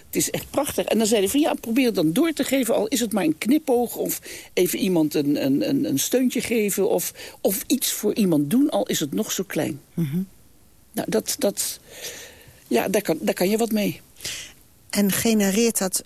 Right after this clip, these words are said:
Speaker 2: ook iets voor jezelf? Ik bedoel, is het zo als je goed doet, goed ontmoet?
Speaker 1: Ja,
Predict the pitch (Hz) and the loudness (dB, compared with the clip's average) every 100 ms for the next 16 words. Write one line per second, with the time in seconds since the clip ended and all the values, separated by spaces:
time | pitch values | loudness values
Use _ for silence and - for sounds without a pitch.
0 | - - 190 180 - - - - - - | -10 -2 0 0 -4 -18 -20 -20 -20 -20
1 | - - 190 170 - - - - - - | -20 -2 -2 0 -2 -4 -8 -10 -18 -20
2 | - _ _ _ - - 196 175 165 151 | -20 _ _ _ -6 0 2 4 2 0
3 | 135 240 277 - - 170 170 165 - 202 | 0 0 -4 -8 -8 -4 -2 0 0 -2
4 | 208 - 151 131 87 143 131 - 165 147 | -2 -2 -2 -2 -2 -6 -8 -6 -6 -4
5 | 151 135 - - 147 135 - 262 - - | -4 -6 -8 -8 -4 -4 -2 -2 -4 -16
6 | - - - _ _ - - | -20 -20 -20 _ _ -6 -4